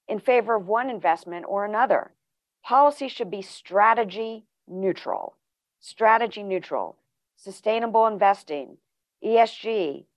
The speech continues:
the factors that, that advisors consider in making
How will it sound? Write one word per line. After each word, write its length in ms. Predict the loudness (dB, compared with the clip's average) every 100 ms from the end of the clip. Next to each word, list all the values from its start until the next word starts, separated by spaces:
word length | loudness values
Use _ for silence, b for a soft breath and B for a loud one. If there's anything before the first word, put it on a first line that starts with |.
| _ _ _ _ _ -4
the 60 | -4
factors 680 | 2 2 2 0 -2 -2
that, 280 | 4 4 4 -2
that 260 | 2 4 4
advisors 680 | -2 0 2 2 0 -6 -6
consider 720 | -20 -18 -4 0 2 0 -2 _ _ _ _ _ 0
in 240 | 0 4
making 440 | 2 2 -4 -12